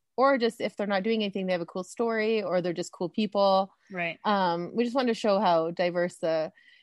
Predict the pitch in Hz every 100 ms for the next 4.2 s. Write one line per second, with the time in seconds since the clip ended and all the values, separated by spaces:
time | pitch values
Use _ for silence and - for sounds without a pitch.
0 | _ - 226 226 226 220 220 202 202 190
1 | 180 165 - 214 202 190 185 175 175 180
2 | - 175 160 - 170 - 180 180 180 170
3 | 160 156 160 123 113 147 170 175 151 104
4 | 143